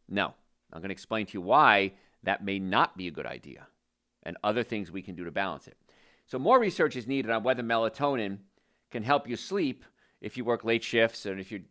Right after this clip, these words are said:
jet lag seems to help a little bit. But the key, and I'll say it now and I'll explain it later, is don't take melatonin supplements. And if you do, only take 'em for short periods at a time and give yourself,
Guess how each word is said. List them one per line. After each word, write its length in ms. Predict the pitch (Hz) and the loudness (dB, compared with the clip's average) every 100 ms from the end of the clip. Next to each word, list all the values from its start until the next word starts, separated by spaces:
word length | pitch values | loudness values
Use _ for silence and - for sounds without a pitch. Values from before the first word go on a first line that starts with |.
| - | -20
jet 240 | - 139 131 | -2 -2 2
lag 240 | 120 113 | 2 2
seems 240 | - 117 98 | -2 -10 -8
to 80 | |
help 240 | 101 113 101 | 0 0 0
a 40 | |
little 220 | 98 104 | -6 -4
bit. 360 | 95 107 104 - _ _ _ _ _ | 0 2 2 -2 _ _ _ _ _
But 160 | 127 123 | -2 -2
the 80 | 127 | -4
key, 300 | - 240 190 | -2 0 2
and 100 | 120 | 2
I'll 80 | |
say 220 | 113 147 127 | 2 2 2
it 80 | |
now 240 | 101 110 107 | 2 2 4
and 80 | 90 | 0
I'll 60 | |
explain 340 | 92 - 113 98 | -4 -4 -2 -2
it 80 | |
later, 380 | 95 117 95 87 _ _ _ _ _ | 2 4 4 0 _ _ _ _ _
is 320 | 120 120 - - 107 | 2 2 0 -16 -8
don't 300 | 107 165 208 | 4 6 6
take 260 | - 151 - | 4 2 4
melatonin 560 | 127 127 120 127 110 | 4 4 2 -2 -2
supplements. 540 | 98 117 104 101 98 - | 0 2 2 -2 -8 -6
And 80 | 110 | -8
if 140 | 104 | -6
you 80 | 107 | -8
do, 560 | 87 214 214 127 110 - _ _ - | 6 8 10 8 4 -2 _ _ -4
only 280 | 123 151 156 | -2 0 -2
take 260 | 135 120 | 0 0
'em 60 | 113 | -2
for 160 | - 95 | -10 -10
short 400 | - 117 110 - | -2 -2 -2 -6
periods 340 | 101 95 87 | -6 -6 -6
at 80 | 82 | -10
a 60 | |
time 420 | - 95 80 62 - _ _ _ | -12 -12 -10 -12 -16 _ _ _
and 160 | - 85 | -14 -8
give 200 | 95 123 | -2 0
yourself, 600 | 120 101 - 95 85 - | 0 -4 0 2 0 -8